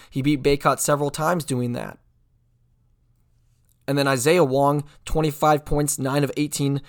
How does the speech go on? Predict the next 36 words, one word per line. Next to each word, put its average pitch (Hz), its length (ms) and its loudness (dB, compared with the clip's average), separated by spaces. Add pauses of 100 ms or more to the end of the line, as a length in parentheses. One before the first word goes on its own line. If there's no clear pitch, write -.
(100)
from 143 340 0
the 127 100 -2
field, 135 440 0
five 143 440 0
threes 143 240 -4
as 127 120 -4
well 131 220 2
for 135 260 -2
himself. 135 760 -2
He 214 200 0
just 175 240 0
took 165 180 -2
that 143 200 0
game 131 220 0
over 147 280 4
second 123 360 -6
half 151 300 -4
pretty 127 220 -2
much. 123 280 -4 (220)
Caleb 151 340 2
Love, 156 300 4 (320)
as 139 160 2
great 143 240 0
as 127 140 0
he 143 60 -2
was 139 180 2
defensively 143 600 -2
against 127 340 -2
Georgia 135 220 -2
Tech, - 320 -4 (200)
not 147 280 2
so 147 220 0
much 151 300 -2
against 139 320 -2
Isaiah 135 380 2
Wong, 147 420 4